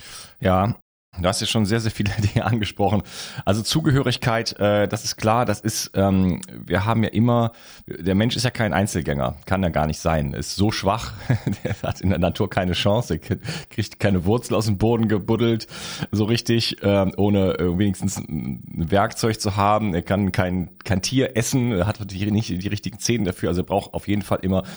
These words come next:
Äh, Leute, die mit ihm jagen und dann braucht man ein Feuer und Werkzeug und so weiter. Bevor wir diese Werkzeuge überhaupt entwickelt haben, also bevor der erste Mensch irgendwie zwei Steine zusammengeschlagen hat und dann plötzlich einen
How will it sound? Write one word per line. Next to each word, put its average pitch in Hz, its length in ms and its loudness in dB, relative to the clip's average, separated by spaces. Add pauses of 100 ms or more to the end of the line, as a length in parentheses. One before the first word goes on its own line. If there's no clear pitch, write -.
(500)
Äh, 92 440 0 (320)
Leute, 104 340 0
die 98 60 4
mit 101 200 2
ihm 110 140 2
jagen 101 440 2
und 85 140 -4
dann 87 140 -2
braucht 87 160 -2
man 87 140 0
ein 85 80 -2
Feuer 95 500 2
und 80 240 -4
Werkzeug 92 400 0
und 73 120 -6
so 85 120 -8
weiter. 76 320 -2 (400)
Bevor 117 320 0
wir 107 80 2
diese 90 240 0
Werkzeuge 92 500 2
überhaupt 85 360 0
entwickelt 85 420 -2
haben, 76 180 -2
also 71 160 -4
bevor 90 220 -4
der 85 80 2
erste 90 240 0
Mensch 90 240 2
irgendwie 82 280 -2
zwei 82 180 -2
Steine 101 260 2
zusammengeschlagen 80 640 0
hat 78 160 -4
und 78 100 -4
dann 80 120 -2
plötzlich - 320 -6
einen 73 120 -2